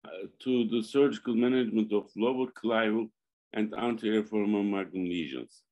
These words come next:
This is a part of the body, uh, all neurosurgeons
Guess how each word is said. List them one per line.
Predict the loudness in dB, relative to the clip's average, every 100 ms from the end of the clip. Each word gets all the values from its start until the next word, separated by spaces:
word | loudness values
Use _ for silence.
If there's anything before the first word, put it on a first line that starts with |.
| _ _ _ _ _ _ 2
This | 2 2 -4
is | 0 4
a | 4
part | 2 0 0 2
of | 2 2
the | -2
body, | 4 4 4 2 0 -2
uh, | -2 -2 -4 -6
all | 0 2 2 0 _ _ _ 0
neurosurgeons | 2 2 0 0 0 0 0 -2 -4